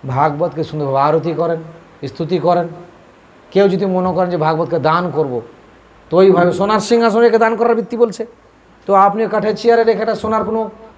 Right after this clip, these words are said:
গয়না নিচে রাখেন। আর যদি কাউকে ভাগবত দেওয়ার ইচ্ছা থাকে, তাহলে আপনি ভাগবত দান করতে পারেন।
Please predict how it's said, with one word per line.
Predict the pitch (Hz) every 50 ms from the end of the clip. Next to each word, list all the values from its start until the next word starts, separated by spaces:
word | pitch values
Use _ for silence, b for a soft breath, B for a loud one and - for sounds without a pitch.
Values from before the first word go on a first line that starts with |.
| - - 160
গয়না | 160 196 190 208 220 226
নিচে | 226 226 208 196 226
রাখেন। | 226 220 185 208 262 294 254 165 - - - - _ _ - _
আর | - 190
যদি | 220 220
কাউকে | 196 247 233 226
ভাগবত | 214 208 214 226 226
দেওয়ার | 180 220 220 226 220
ইচ্ছা | 214 - - 262
থাকে, | 208 214 180 131 120 147 160 - - - _ - _ _ _ _ _ -
তাহলে | 220 202 208 226 240 254
আপনি | 247 226 262
ভাগবত | 220 220 240 226 247
দান | 214 262 269 294 294
করতে | 294 294 - 311
পারেন। | 294 302 294 277